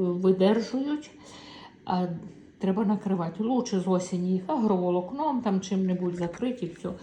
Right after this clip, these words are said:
Їх і ложать. Ну, в теплиці я в відрах буду заносити у приміщення, а ті, що в теплиці, теж накрию, таку поверху накину агроволокно і все. Отаке.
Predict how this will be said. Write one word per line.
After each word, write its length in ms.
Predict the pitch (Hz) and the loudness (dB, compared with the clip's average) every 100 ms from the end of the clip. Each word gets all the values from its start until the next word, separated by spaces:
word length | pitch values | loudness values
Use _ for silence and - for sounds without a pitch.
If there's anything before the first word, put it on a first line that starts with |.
| - - - | -16 -18 -4
Їх 260 | 196 196 - | 0 2 2
і 40 | |
ложать. 440 | 180 214 262 220 214 - - - - | 2 2 2 -2 -4 -10 -20 -18 -2
Ну, 260 | 202 185 185 | 0 2 0
в 140 | 185 | -2
теплиці 560 | - 208 202 208 208 196 | -2 0 4 4 4 2
я 140 | 190 | 2
в 120 | 185 | 4
відрах 340 | 202 180 175 175 | 4 4 2 0
буду 240 | 175 175 | 0 0
заносити 520 | 180 180 175 - 185 | 0 0 -2 -2 -4
у 40 | 190 | -4
приміщення, 720 | 247 262 302 - - 330 311 302 - - - - - - | 0 0 0 -2 -4 -4 -6 -8 -16 -18 -18 -18 -12 -2
а 300 | 202 196 196 - | 2 2 2 0
ті, 160 | 233 | -2
що 140 | 214 220 | 0 -4
в 40 | |
теплиці, 480 | - - 302 - 262 | -6 -4 -4 -2 -2
теж 220 | 320 294 | -2 0
накрию, 520 | 247 226 - 202 190 | 4 2 2 4 4
таку 200 | 190 190 | 4 -2
поверху 480 | 190 202 208 208 202 | -2 4 6 4 2
накину 360 | 185 185 180 175 | 2 2 0 0
агроволокно 800 | 180 175 180 190 170 - 180 160 | 0 -2 -2 -4 -4 -6 -6 -4
і 20 | |
все. 280 | 185 - 254 - - - - - - - - - - - - - - | -6 -6 -6 -6 -12 -20 -20 -20 -20 -20 -20 -20 -20 -12 -12 -12 -4
Отаке. 480 | 214 - 208 - 185 | 0 0 0 -2 -4